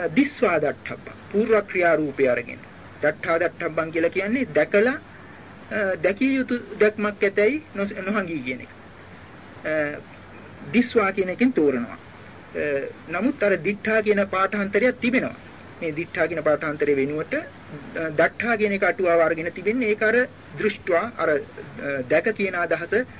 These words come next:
ගැනීමට ළඟ නිසා. මේක බලාගෙන බුරුම චට්ට සංගීති සංස්කරණය, අ,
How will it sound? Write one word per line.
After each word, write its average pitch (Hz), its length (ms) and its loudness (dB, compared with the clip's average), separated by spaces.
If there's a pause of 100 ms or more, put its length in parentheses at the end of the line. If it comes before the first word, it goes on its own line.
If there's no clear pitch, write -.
(220)
ගැනීමට 170 500 0 (320)
ළඟ 202 300 2
නිසා. - 280 -4 (840)
මේක 262 220 2
බලාගෙන 233 480 2 (140)
බුරුම 214 280 2
චට්ට 233 300 0
සංගීති 202 380 2
සංස්කරණය, 127 680 -4 (920)
අ, 90 100 -8